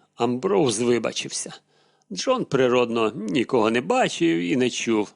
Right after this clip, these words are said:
і я відправив його додому із сержантом Гасі,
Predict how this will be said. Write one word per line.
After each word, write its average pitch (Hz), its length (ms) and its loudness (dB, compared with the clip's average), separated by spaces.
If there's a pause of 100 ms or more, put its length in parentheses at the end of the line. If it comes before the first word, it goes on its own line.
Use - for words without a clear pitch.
(380)
і 214 120 -4
я 135 160 2
відправив 123 640 -2
його 110 260 0
додому 110 440 2 (140)
із 113 160 -4
сержантом 117 680 -2
Гасі, - 440 -4